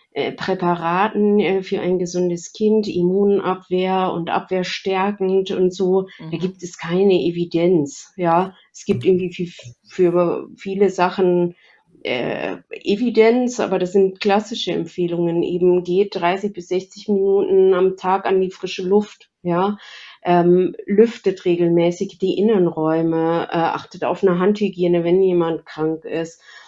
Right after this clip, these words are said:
Speaker 1: Das sind alles so Sachen, die man machen kann und die, äh, dazu, dafür sorgen können, äh, dass das Kind vielleicht weniger krank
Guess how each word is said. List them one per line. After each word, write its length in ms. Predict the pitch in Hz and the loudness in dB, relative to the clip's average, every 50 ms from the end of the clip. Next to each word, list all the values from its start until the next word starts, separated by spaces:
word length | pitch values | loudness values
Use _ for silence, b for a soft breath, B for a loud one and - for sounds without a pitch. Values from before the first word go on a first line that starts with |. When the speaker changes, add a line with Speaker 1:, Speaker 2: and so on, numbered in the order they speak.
| B B | B B
Speaker 1:
Das 140 | - 185 175 | -6 -4 2
sind 160 | 180 202 180 | 2 2 2
alles 320 | - 101 170 185 196 190 - | 2 0 0 0 0 -2 -4
so 60 | 202 | -8
Sachen, 440 | 180 - 185 - - 208 190 180 180 | -6 -4 -4 -4 0 0 0 0 0
die 140 | - 175 170 | -4 -2 -2
man 260 | 175 170 170 170 170 | 0 0 2 0 0
machen 320 | 170 190 202 - 233 208 | 0 -2 -2 -2 -2 -2
kann 220 | 208 196 185 180 180 | -2 -2 -2 0 0
und 160 | 175 175 170 | 0 0 -2
die, 320 | 185 175 175 180 180 175 _ _ _ _ _ _ _ _ _ _ _ _ _ _ _ _ _ - - - | -4 -4 -2 -2 -2 -4 _ _ _ _ _ _ _ _ _ _ _ _ _ _ _ _ _ -20 -10 -4
äh, 300 | 180 170 170 170 170 165 - - - | 0 2 2 2 0 -2 -6 -12 -16
dazu, 720 | - - 185 175 170 175 - - 185 175 175 170 170 160 - | -8 -2 0 0 0 -2 -4 -4 -4 -2 -2 -4 -4 -6 -4
dafür 300 | - 180 175 175 - 175 | -2 -2 -2 0 -2 -4
sorgen 360 | 175 - 175 185 180 214 196 | -2 0 -2 0 2 2 0
können, 500 | 185 - 180 180 180 175 175 175 175 - | 2 0 0 2 4 4 4 4 2 0
äh, 240 | - - - 175 175 | -4 -8 -8 -8 -6
dass 220 | 175 175 170 170 - | -6 -6 -8 -8 -10
das 180 | - - - | -20 -16 -8
Kind 220 | - 185 190 190 190 | -4 -2 -2 -2 -4
vielleicht 320 | - 175 175 170 170 - | -4 -4 -4 -4 -4 -2
weniger 360 | 175 175 170 175 175 175 170 170 | -2 -2 -2 -2 -2 -4 -6 -6
krank 420 | - - - 180 190 214 233 233 | -8 -10 -6 -2 -2 -2 -2 -4